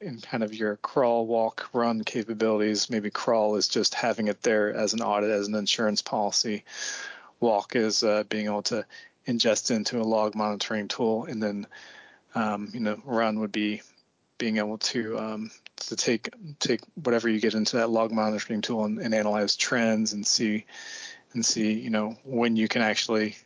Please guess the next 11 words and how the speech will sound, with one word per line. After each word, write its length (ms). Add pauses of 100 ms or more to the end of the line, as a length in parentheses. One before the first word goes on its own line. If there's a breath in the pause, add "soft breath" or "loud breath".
(200)
see 420
when 280
something 440
is 360 (260)
going 300
out 140
of 80
the 80
baseline 580
of 260
use, 280